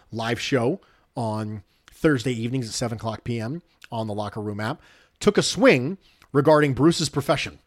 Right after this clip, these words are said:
I was surprised to hear that so many people had so many guesses. Scientist, lawyer, professor, et cetera. He's none of those people. If you have followed Bruce's commentaries and interviews, he has left enough breadcrumbs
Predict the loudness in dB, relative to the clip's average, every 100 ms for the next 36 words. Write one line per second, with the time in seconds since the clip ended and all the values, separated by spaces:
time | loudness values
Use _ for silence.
0 | _ _ _ _ _ _ _ -2 2 4
1 | 2 -2 -4 0 2 2 0 -4 -4 -4
2 | -4 0 2 0 0 0 0 0 -2 -4
3 | -2 2 2 0 -8 -12 _ _ _ _
4 | -12 -4 0 2 2 0 0 -2 4 6
5 | 4 2 -6 -2 0 0 -2 -2 -4 -4
6 | -6 -14 _ _ -2 4 4 4 -2 -8
7 | -10 _ _ 0 0 -2 -16 _ _ _
8 | -6 -4 2 2 2 4 6 6 4 4
9 | 2 2 -4 -2 0 0 0 0 0 -2
10 | -6 -8 -10 -10 -12 -18 -4 0 0 2
11 | 0 0 -2 -4 -6 -2 0 0 -4 -6
12 | -6 -10